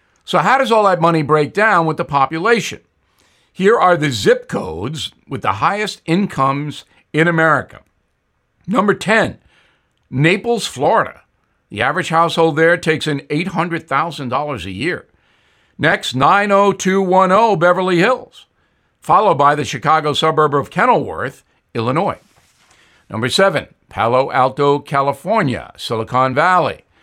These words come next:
Folks there average a million dollars a year. The sixth spot goes to Medina, Washington. The average home on the outskirts of Seattle sells for six million dollars. Top five,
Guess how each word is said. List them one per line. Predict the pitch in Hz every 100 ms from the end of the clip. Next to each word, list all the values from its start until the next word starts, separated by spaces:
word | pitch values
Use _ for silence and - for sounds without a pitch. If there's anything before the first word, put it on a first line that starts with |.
| _ _ _ _
Folks | 147 139
there | 147 160 175 139
average | 147 147 147 127
a |
million | 120 123 151 170 180 190 185 - 120
dollars | 123 139 156 160 160 -
a | 127
year. | 107 117 160 147 - _ _ _ _ _ _ _ _
The | 107 143
sixth | 135 - 220 233 -
spot | 147 151 120
goes | 147 143 120
to | 143 139 -
Medina, | 127 123 110 160 190 208 202 -
Washington. | 127 123 165 175 147 101 - 90 - _ _ _ _ _ _ _
The | 113 117
average | 139 170 156
home | 170 170 175
on | 151 135
the |
outskirts | 143 180 - 170 151 -
of | 127
Seattle | - 135 170 190 190 196 - _ _
sells | - 139 135
for | 113
six | - - 185 185 - -
million | 120 127 156 151 147 - -
dollars. | 113 120 95 - - - - _ _ _ _ _ _ _ _
Top | 147 147
five, | - 160 143 - -